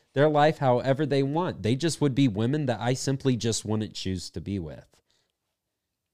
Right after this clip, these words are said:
That's that simple. So that's where I choose who I'm going to pursue. But again,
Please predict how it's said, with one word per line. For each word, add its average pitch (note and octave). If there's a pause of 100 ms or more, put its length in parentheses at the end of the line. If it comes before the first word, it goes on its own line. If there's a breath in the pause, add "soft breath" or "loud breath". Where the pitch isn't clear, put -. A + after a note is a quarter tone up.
(240)
That's G#2+
that A2+
simple. - (460)
So C3+
that's C3+
where C3
I A#2+
choose A#2
who A2
I'm G2
going F#2
to F#2+
pursue. F2 (320 soft breath)
But B2+ (100)
again, A#2